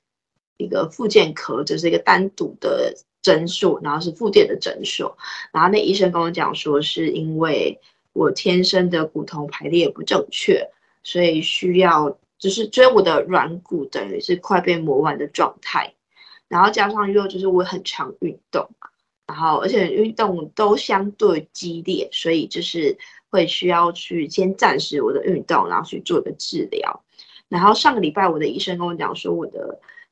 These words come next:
脚的部分就是，因为我一直都有在打那个高浓度的葡萄，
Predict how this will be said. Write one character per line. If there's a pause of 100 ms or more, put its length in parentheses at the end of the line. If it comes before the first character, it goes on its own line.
(160)
脚
的
部
分
就
是， (200)
因
为
我
一
直
都
有
在
打
那
个
高
浓
度
的
葡
萄，